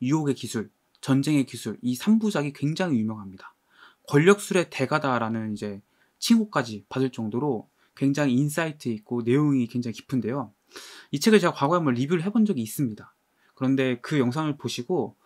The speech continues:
어떤 분들께서 "어, 다시 한번 좀 리뷰를 해줬으면 좋겠다." 이런 말씀 해주셔가지고 이 책을 다시 선정해서 다시 리뷰를 좀 구체적으로 해볼까 합니다. 그래서 오늘 그 첫 번째 주제는요.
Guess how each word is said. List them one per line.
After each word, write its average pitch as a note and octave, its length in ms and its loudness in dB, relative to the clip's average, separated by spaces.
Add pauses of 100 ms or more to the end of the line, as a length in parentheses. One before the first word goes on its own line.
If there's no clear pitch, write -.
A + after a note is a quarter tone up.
(340)
어떤 C#3+ 280 -2
분들께서 C3+ 720 -2 (100)
"어, B2 120 -10
다시 C#3+ 220 -2
한번 F#3 360 2
좀 C3+ 380 -4
리뷰를 B2+ 200 -4
해줬으면 E3 200 -4
좋겠다." C3 520 -2
이런 C#3 220 0
말씀 B2+ 260 -4
해주셔가지고 B2 800 -6 (420)
이 C#3 120 -2
책을 D3+ 240 0
다시 A#2+ 260 -8
선정해서 D#3 720 -6 (260)
다시 C3 300 -2
리뷰를 A#2+ 400 -2
좀 D3 160 -4
구체적으로 A2 840 -4
해볼까 D3 340 -2
합니다. B2 460 -10 (520)
그래서 C3 160 0
오늘 D3+ 160 4
그 C#3 100 -2
첫 G3 180 -4
번째 G3+ 340 2
주제는요. A#2 640 -4